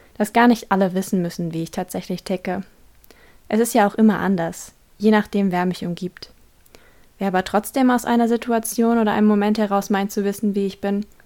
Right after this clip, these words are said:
okay. Weiterbringen wird es ihn oder sie nicht. Es existieren sowieso sicher mehrere Versionen von mir in den Köpfen von anderen.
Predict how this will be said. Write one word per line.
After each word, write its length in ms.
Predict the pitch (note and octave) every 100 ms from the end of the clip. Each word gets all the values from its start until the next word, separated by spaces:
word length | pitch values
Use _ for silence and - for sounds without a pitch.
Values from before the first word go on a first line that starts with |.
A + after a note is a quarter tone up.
| _ -
okay. 360 | - A3 E3+ - _ _ _ _ _ _ _ -
Weiterbringen 640 | A#3 B3+ A3+ G#3 G#3 G3
wird 160 | F#3+ F#3
es 120 | -
ihn 180 | G3 F#3
oder 180 | F3+ F3
sie 160 | E3+
nicht. 360 | E3 E3+ - - _ _ _ _ _ _ _ _
Es 160 | G#3 G#3+
existieren 580 | G#3+ A3 - C4 B3+ A3+
sowieso 600 | G#3 G#3 G3 G#3 G3+ G3+ - _
sicher 240 | F#3 - F3
mehrere 480 | F3 G3 G3 E3
Versionen 420 | E3 E3+ E3+ F3 F3+
von 220 | F#3 F#3
mir 100 | F3
in 80 | F3
den 120 | F3+
Köpfen 340 | F#3+ F#3 F#3+
von 180 | - F#3+
anderen. 480 | F#3+ F#3 F#3 F#3+